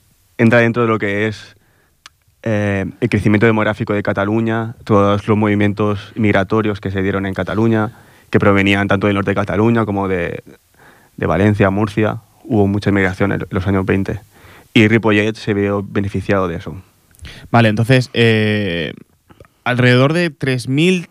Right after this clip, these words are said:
Speaker 2: trescientos habitantes, ¿eh? Estamos hablando, que es prácticamente el doble del principio de siglo.
Speaker 1: Sí, llegamos a los años treinta con tres mil trescientos, que no está mal, ¿eh?
Speaker 2: No está mal.
Speaker 1: No está mal.
Speaker 2: Hombre, pues... o sea
Speaker 1: Sa-, Sardañola tenía menos.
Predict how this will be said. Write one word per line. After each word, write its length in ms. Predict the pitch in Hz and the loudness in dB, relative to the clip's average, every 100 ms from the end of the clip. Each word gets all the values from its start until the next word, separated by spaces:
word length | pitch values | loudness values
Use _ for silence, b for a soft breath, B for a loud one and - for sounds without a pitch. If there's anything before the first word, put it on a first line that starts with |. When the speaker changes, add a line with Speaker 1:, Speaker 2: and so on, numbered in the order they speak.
| _ | _
Speaker 2:
trescientos 520 | 143 131 - 151 175 | -6 -4 -2 0 2
habitantes, 520 | 151 123 123 110 104 | 2 2 2 -2 -2
¿eh? 40 | 139 | -4
Estamos 300 | 156 139 120 | 0 0 2
hablando, 520 | 107 120 151 214 208 | 0 0 2 0 0
que 320 | 127 117 120 | 0 2 2
es 100 | 139 | 0
prácticamente 480 | - 151 156 151 156 | -2 -2 2 2 2
el 80 | 135 | 4
doble 220 | 135 165 | 4 2
del 100 | 165 | 0
principio 380 | 135 123 135 135 | -2 -6 -2 -2
de 60 | 117 | 0
siglo. 520 | 170 151 101 - _ _ b b b b - | -2 -2 -4 -14 _ _ b b b b -8
Speaker 1:
Sí, 240 | 127 92 - 139 | -6 -6 -10 -14
llegamos 360 | 117 113 131 123 | -2 2 4 2
a 60 | 117 | 0
los 120 | 113 | 0
años 180 | 113 107 | -2 0
treinta 280 | 117 131 | 0 0
con 160 | 117 104 | 0 -2
tres 160 | 104 104 | -2 0
mil 500 | 113 117 113 - - | 0 0 -2 -8 -8
trescientos, 540 | 113 101 117 135 131 | -6 0 2 2 -2
que 100 | - | -6
no 60 | 101 | -6
está 160 | - - | -6 -6
mal, 120 | - | -8
¿eh? 40 | - - - | -12 -16 -14
Speaker 2:
No 60 | 123 | -10
está 160 | - 123 | -2 0
mal. 320 | 101 127 127 | 2 2 2
Speaker 1:
No 60 | |
está 160 | 101 101 | -2 -10
mal. 240 | 90 - - _ _ | -10 -14 -20 _ _
Speaker 2:
Hombre, 260 | - 117 110 | 0 2 2
pues... 280 | 104 107 - | -2 -6 -12
o 260 | - - 120 | -18 -10 0
sea 100 | 117 | 2
Speaker 1:
Sa-, 180 | 127 | 2
Sardañola 380 | - 113 113 143 | 2 2 2 2
tenía 240 | 135 120 113 | 2 -2 -4
menos. 220 | 101 | -8